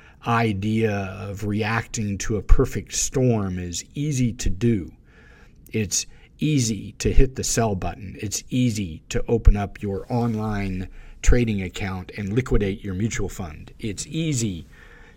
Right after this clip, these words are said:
to quickly get off track from what your financial plan should be. That's some of the negatives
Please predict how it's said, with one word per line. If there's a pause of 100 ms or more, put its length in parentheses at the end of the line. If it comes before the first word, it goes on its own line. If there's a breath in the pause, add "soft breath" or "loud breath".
to
quickly
get
off
track (460 soft breath)
from
what
your
financial
plan
should
be. (640 soft breath)
That's (540)
some
of
the
negatives